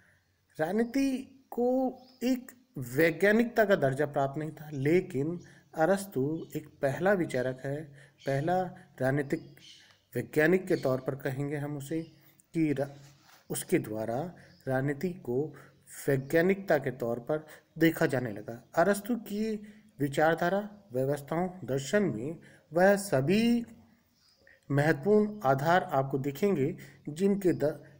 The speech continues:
जिनके आधार पर हम कह सकते हैं कि अरस्तु की जो विचारधारा है, एक वैज्ञानिक, वैज्ञानिकता ली हुई है।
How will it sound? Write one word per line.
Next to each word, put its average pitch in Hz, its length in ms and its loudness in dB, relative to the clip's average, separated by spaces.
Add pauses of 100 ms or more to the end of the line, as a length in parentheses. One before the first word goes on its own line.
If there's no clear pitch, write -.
(140)
जिनके 180 460 0
आधार 139 280 4
पर 165 180 -2
हम 143 380 -4 (320)
कह 180 160 6
सकते 143 380 -2
हैं 160 280 0
कि 175 100 -6 (120)
अरस्तु 139 400 -2
की 160 160 -4
जो 123 140 -2
विचारधारा 131 600 -2
है, 190 340 -10 (180)
एक 143 240 -4
वैज्ञानिक, 147 600 0 (600)
वैज्ञानिकता 147 580 2
ली 180 200 2
हुई 190 140 2
है। 196 140 -4